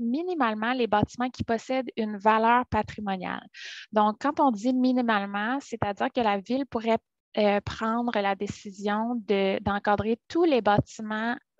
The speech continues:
par rapport à la démolition sur son territoire et de, de réserver cet encadrement-là finalement au règlement sur la démolition. Il y a également le projet de loi soixante-neuf qui in-,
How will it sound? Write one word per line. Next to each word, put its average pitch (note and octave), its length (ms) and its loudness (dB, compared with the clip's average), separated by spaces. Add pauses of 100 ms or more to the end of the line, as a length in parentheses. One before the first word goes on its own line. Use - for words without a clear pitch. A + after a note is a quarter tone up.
(240)
par A3 100 2
rapport A#3 380 4
à G#3+ 80 2
la G3 140 0
démolition G3 500 -4
sur G#3+ 160 -10
son G3+ 160 -6
territoire G3 680 2 (420)
et A#3+ 280 2 (280)
de, G3+ 1120 4
de G#3+ 140 4
réserver A3 640 2
cet A#3+ 220 -4
encadrement-là G3 760 -2
finalement G3+ 880 -2
au A#3+ 160 8
règlement A3 760 2
sur G#3 240 -6
la F#3+ 140 0
démolition. F#3 520 -4 (1080)
Il G#3+ 60 2
y A3 40 6
a G#3+ 40 6
également A3 600 4
le A3 240 -2
projet G3+ 300 -6
de G3 60 -4
loi A3 140 4
soixante-neuf G#3+ 720 -4
qui A3 220 -4
in-, G#3 240 -2